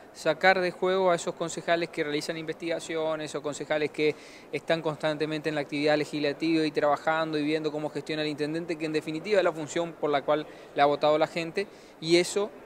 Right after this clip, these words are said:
la-, no tendría que ser así, pero evidentemente es parecido a lo que pasa, molesta, entonces el mecanismo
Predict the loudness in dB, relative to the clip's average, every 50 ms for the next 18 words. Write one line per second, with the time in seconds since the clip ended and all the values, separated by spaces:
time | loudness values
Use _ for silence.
0 | -20 -20 -20 -20 -20 -6 0 2 2 2 2 0 0 2 6 6 6 4 4 0
1 | 0 0 0 0 -2 -2 2 2 2 4 4 4 2 2 0 -2 -2 -2 -2 -2
2 | 2 4 4 4 4 2 -6 -16 -18 -20 -20 -2 0 2 2 2 2 2 2 2
3 | 2 2 4 2 2 2 0 -8 -8 -12 -20 -8 2 4 6 6 6 4 2 2
4 | 0 -2 0 0 0 0 0 -2 -4 -6 -6 -14 -18 -18 -4 -2 0 2 2 2
5 | 2 2 2 2 2 0 -2 -2 -2 -4 -4